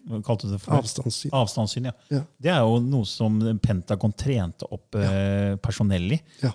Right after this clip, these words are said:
Speaker 1: for å k-, i krigføringssammenheng.
Speaker 2: Ja. For å spionere på fienden.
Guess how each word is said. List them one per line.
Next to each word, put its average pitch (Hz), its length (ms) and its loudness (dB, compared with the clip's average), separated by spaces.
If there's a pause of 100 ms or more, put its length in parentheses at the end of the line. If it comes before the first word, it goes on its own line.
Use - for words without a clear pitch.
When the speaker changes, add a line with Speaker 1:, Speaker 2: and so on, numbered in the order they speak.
(120)
Speaker 1:
for - 200 0
å 104 120 2
k-, - 160 -20
i 131 240 -4
krigføringssammenheng. 87 880 0
Speaker 2:
Ja. 139 80 4 (800)
For 160 120 -4
å 151 80 2
spionere 143 420 2
på 139 100 -8
fienden. 131 420 -2